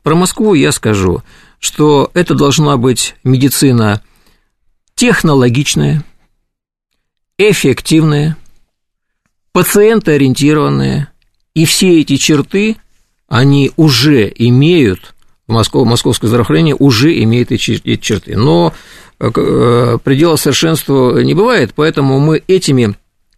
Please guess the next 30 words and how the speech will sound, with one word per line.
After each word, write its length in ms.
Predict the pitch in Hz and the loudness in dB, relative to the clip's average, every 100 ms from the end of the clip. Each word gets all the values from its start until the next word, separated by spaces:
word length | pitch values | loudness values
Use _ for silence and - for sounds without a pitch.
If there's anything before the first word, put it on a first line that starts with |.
| _ _ - - | _ _ -10 -4
путями 500 | 104 139 127 107 - - - | 0 2 2 0 -2 -14 -10
и 140 | - 117 | -2 0
идем. 260 | 101 107 | 0 -2
Плюс 300 | - 196 254 | 0 0 2
к 40 | 208 | 0
этому 320 | 156 147 135 | 0 0 2
я 200 | 131 127 | 0 0
должен 260 | 127 120 127 | 0 0 -2
сказать, 460 | - 123 107 - - _ | -2 0 0 -4 -12 _
что 520 | - - 147 135 131 - - | -12 -2 2 2 0 -4 -6
одним 260 | 131 156 156 | 0 2 2
из 80 | |
абсолютных 500 | 151 - 175 196 151 | 0 0 0 0 -2
приоритетов 640 | - 139 139 135 139 104 - | 0 0 0 0 -2 -2 -2
сегодняшнего 560 | 139 123 117 - 123 | 0 0 0 -2 -2
дня 200 | 123 170 | 0 -2
для 100 | 170 | 0
московского 460 | 123 110 117 - 120 | -2 -2 -4 -2 -2
здравоохранения 480 | 113 104 117 110 104 | -2 -2 -2 0 0
является 420 | 110 147 170 127 | 0 0 0 -2
повышение 640 | - 120 120 - 160 151 135 | -2 0 0 0 0 0 -2
профессионального 1040 | 127 123 131 - 113 117 127 123 117 - | -4 -2 -2 0 0 0 0 0 -2 -2
уровня, 540 | 113 110 101 110 110 - - _ _ _ | -2 0 0 0 -2 -6 -18 _ _ _
э, 420 | - 101 101 95 | -6 -4 -4 -4
наших 360 | - 101 - 113 | -2 -2 -2 0
медиков. 440 | 107 85 - - _ _ _ _ _ - | 0 0 -4 -12 _ _ _ _ _ -2
Изменилась 920 | 180 151 180 185 196 185 135 107 - | 2 4 4 4 4 2 2 0 -4
радикально, 880 | 151 156 165 156 - 156 127 101 98 | -2 0 2 0 -2 0 2 2 0
коренным 500 | - 156 151 156 147 - | 0 2 2 2 0 0
образом, 580 | 135 101 101 98 92 | 0 2 0 0 -2